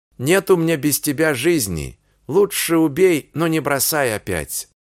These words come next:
Она с силой прижала к себе Григория. Он целовал её и косился на окно. "Коротки летние ночи. Надо спешить.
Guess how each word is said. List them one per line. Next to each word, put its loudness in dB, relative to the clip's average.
Она -2
с -2
силой 0
прижала -2
к -6
себе -4
Григория. -4
Он -2
целовал 2
её -2
и -10
косился 0
на -4
окно. -8
"Коротки 0
летние -2
ночи. -4
Надо -2
спешить. -6